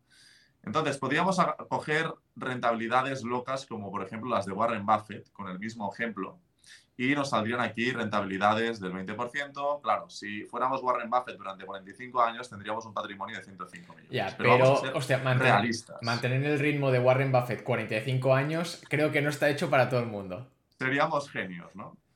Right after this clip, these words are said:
Speaker 1: Pero lo que quiero decir con todo esto es que una persona normal y corriente, sin ser ningún gran empresario, sin ser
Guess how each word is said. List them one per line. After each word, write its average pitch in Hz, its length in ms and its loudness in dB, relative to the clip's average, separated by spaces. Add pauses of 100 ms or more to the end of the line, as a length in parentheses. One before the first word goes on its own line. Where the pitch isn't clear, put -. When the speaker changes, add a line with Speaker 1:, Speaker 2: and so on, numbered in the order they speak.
(120)
Speaker 1:
Pero 127 320 -2
lo 127 140 -4
que 123 100 -4
quiero 175 220 2
decir 170 280 0
con 107 180 -2
todo 143 220 0
esto 135 380 -6 (140)
es 117 240 -6
que 107 260 -2 (600)
una 196 260 4
persona 143 540 -4 (920)
normal 131 480 0
y 180 40 0
corriente, 117 600 -4
sin 110 260 -8
ser 127 320 -4 (160)
ningún 113 540 -2
gran 123 200 4
empresario, 98 760 -2
sin 98 220 -14
ser 120 280 0